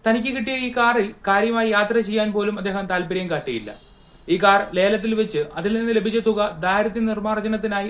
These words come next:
അദ്ദേഹം നൽകി. വത്തിക്കാനെ കൂടുതൽ ജനകീയമാക്കാനും ആഗോളതലത്തിൽ സഭയിൽ കൂടുതൽ സാമ്പത്തിക അച്ചടക്കം കൊണ്ടുവരുവാനുമാണ് ഫ്രാൻസിസ് മാർപ്പാപ്പ മുൻകൈ എടുത്തിരുന്നത്. പല ഘട്ടങ്ങളിൽ വിവിധ രാഷ്ട്രത്തലവന്മാരെ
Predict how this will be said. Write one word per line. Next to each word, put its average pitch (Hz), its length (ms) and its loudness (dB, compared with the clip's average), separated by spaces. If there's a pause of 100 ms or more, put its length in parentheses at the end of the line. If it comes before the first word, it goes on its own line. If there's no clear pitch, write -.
അദ്ദേഹം 185 280 -2 (140)
നൽകി. 113 260 -6 (540)
വത്തിക്കാനെ 214 500 0 (160)
കൂടുതൽ 220 340 2 (120)
ജനകീയമാക്കാനും 208 840 0 (180)
ആഗോളതലത്തിൽ 220 600 2 (160)
സഭയിൽ 202 320 0 (120)
കൂടുതൽ 220 320 0 (200)
സാമ്പത്തിക 208 420 -2 (100)
അച്ചടക്കം 220 400 -2
കൊണ്ടുവരുവാനുമാണ് 202 680 -2 (480)
ഫ്രാൻസിസ് 214 500 2
മാർപ്പാപ്പ 202 380 -2 (160)
മുൻകൈ 196 280 2 (220)
എടുത്തിരുന്നത്. 139 480 -2 (480)
പല 220 100 6 (100)
ഘട്ടങ്ങളിൽ 254 380 0 (220)
വിവിധ 233 200 0 (100)
രാഷ്ട്രത്തലവന്മാരെ 233 840 0